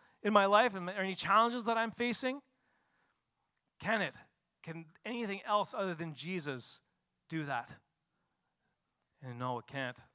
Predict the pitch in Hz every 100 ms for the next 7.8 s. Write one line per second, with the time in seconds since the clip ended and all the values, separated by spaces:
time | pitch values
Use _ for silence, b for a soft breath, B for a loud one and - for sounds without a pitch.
0 | _ 127 - 139 127 143 b b b b
1 | b _ - 170 160 - - 170 147 135
2 | 143 151 - 139 135 - 143 147 139 123
3 | 117 131 127 - 143 143 135 120 123 135
4 | 120 151 143 127 120 131 123 120 120 123
5 | 123 - - _ _ _ _ _ _ b
6 | b b b b - 160 202 196 185 175
7 | 185 185 170 _ 202 185 170 160